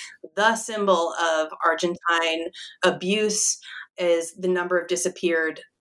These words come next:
people that were never accounted for by the government, that the government, you know, its inability to take responsibility for the, their, their disappearance. Um, and this is really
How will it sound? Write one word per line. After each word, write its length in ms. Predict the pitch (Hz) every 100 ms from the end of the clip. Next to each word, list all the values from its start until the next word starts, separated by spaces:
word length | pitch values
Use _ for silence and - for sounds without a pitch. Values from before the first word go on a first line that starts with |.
| -
people 460 | - 165 160 143 180
that 160 | 165
were 120 | 175
never 280 | 175 165 165
accounted 460 | 160 - 156 156 156
for 380 | - 170 156 156
by 160 | 151
the 80 | 151
government, 500 | 143 143 - 156 - -
that 160 | 175
the 80 | 175
government, 420 | 165 156 160 143 - -
you 120 | 185
know, 120 | -
its 100 | -
inability 460 | 226 214 196 185 180
to 120 | -
take 180 | 190 165
responsibility 800 | 156 - 156 156 156 165 160 156
for 320 | - 160 151
the, 320 | - - - -
their, 320 | 156 143 135 135
their 120 | 135
disappearance. 840 | 127 - - - 190 175 - - - - - - - - -
Um, 480 | 202 175 165 147 143
and 200 | 208 208
this 120 | 233
is 140 | 262 208
really 580 | 180 220 214 185 180